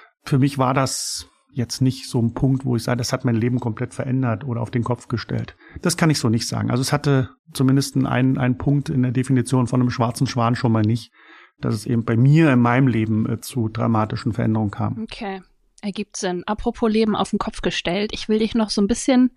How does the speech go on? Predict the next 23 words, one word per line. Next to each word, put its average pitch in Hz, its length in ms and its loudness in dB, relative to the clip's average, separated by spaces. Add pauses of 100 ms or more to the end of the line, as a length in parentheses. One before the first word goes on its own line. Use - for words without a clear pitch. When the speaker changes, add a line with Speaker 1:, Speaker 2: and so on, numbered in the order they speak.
(500)
Speaker 2:
mehr 220 340 4
anpieksen 226 680 2
in 202 180 0
Richtung 202 460 0
vielleicht 202 480 -2
auch 196 340 0 (680)
leicht 208 380 4
privater 214 500 2
Themen. 233 360 4
Du 185 100 2
fühlst - 320 -4
dich 202 120 -4
natürlich 185 400 -4
frei, 196 380 -2
wie 190 80 -2
sehr 190 180 0
du 196 80 0
da 190 140 2
in 196 140 2
die 185 100 0
Tiefe 254 340 2
gehst, 240 420 0
aber 202 300 0